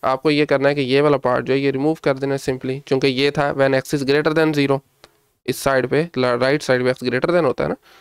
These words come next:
लेफ्ट साइड पे x less than होता है, तो ये वाला पार्ट जिस समय चाहिए था। ओके,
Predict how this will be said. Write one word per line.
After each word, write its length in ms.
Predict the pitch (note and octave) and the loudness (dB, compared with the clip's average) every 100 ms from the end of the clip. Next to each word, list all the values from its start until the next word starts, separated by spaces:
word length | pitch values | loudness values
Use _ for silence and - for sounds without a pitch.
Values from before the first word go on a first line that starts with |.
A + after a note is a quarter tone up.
| _ - | _ -2
लेफ्ट 180 | C3+ - | -2 0
साइड 240 | C#3 C3 | 0 0
पे 160 | C3 B2+ | 2 -2
x 140 | - | -2
less 220 | B2 B2+ | -4 -2
than 120 | B2 B2 | -4 -4
होता 200 | B2 A#2+ | -4 -4
है, 60 | |
तो 80 | A#2+ | -2
ये 180 | A#2+ C#3 | 0 2
वाला 140 | B2+ | 2
पार्ट 260 | A#2+ B2+ C3 | 0 -2 -4
जिस 160 | A#2+ - | -6 -6
समय 140 | A#2 | -8
चाहिए 280 | A#2 C3 G2 | -6 -8 -10
था। 160 | - - _ _ _ _ _ _ _ _ - | -12 -20 _ _ _ _ _ _ _ _ -8
ओके, 320 | - - B2+ | -6 -4 -4